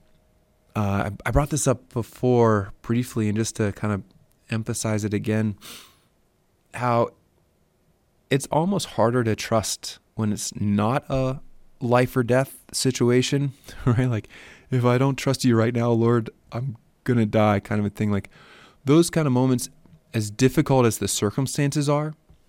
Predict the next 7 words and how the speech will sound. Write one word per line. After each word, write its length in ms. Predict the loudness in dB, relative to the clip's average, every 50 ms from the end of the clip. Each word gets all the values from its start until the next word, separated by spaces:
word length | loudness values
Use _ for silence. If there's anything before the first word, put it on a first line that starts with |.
| _ _ _ _ _ _ _ _ _ _ _ -8
those 340 | -4 0 2 2 2 2 0
moments 440 | -2 -2 0 -2 -2 -4 -4 -6
of 240 | -6 -6 -8 -10 -18 _ _ _
trusting 540 | -4 -2 -2 -2 -2 -4 -4 -4 -4 -4 -8 -14 _ _ _ _ _ _ _ _ _ _ _ _ _ _ _ _ _ _ _ -12
are 140 | -12 -10 -6
almost 420 | -4 -2 -2 0 -2 -2 -4 -6 -4
easier 560 | -2 -2 0 0 0 0 0 0 -2 -6